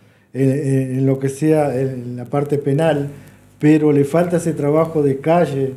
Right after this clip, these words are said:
de, de región, este, y, y a veces decimos, "Pero la delincuencia hoy hace lo que quiere". No, la delincuencia siempre fue delincuencia. Lo único que el policía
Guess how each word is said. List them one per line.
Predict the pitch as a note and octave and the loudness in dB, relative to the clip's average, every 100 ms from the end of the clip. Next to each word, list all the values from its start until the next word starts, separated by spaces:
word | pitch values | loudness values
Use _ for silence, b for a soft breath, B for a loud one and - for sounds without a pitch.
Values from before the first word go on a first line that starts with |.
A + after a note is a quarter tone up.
| b b b - | b b b -10
de, | B2 C3 B2+ A#2+ A#2 | -2 0 0 -2 -4
de | B2+ | -4
región, | B2+ A2+ D#3 E3 E3 D3 C#3+ b b b b b - | -4 -4 2 4 4 0 -6 b b b b b -4
este, | C3 C3+ C3+ C3+ C3 C3+ - | -4 -4 0 2 2 0 -4
y, | D#3+ D#3+ D3+ D3 C#3 C3+ - _ - | -2 0 0 0 0 -2 -8 _ -2
y | D3+ | 2
a | D#3 | 4
veces | F#3+ G3 F#3+ F3 D#3+ | 4 2 0 0 -2
decimos, | D#3+ D#3+ F3+ F3+ D3 B B B _ | -2 -2 -2 -2 -2 B B B _
"Pero | D3+ D#3+ | 2 4
la | D#3 | 4
delincuencia | C#3+ C#3+ D3 G#3 G3+ F3 | 2 0 2 2 2 2
hoy | A3+ D4 C4+ E3 | 4 2 2 4
hace | C#3+ D3+ D#3+ | 2 2 0
lo | C#3+ | -2
que | C#3 | -4
quiere". | C#3 F#3 D#3+ | -4 -4 -2
No, | D3 | -2
la | B2 C3+ | 0 2
delincuencia | C#3+ D3 C#3 E3 G#3 A#3+ | 2 0 0 2 2 0
siempre | A3 G#3 A3 A#3 | -2 0 0 0
fue | - A#3+ | -2 -2
delincuencia. | A#3+ G#3+ F3+ F#3+ F#3 C#3+ G#2+ b b b b | -2 -2 0 0 0 -4 -10 b b b b
Lo | B2+ D3 | 2 4
único | D3+ F#3+ G#3+ A3 G#3+ | 4 4 4 4 2
que | G#3 | 2
el | F3+ | 2
policía | E3+ E3 D3 F3+ G3+ G3+ F3 | 2 0 -2 0 2 2 2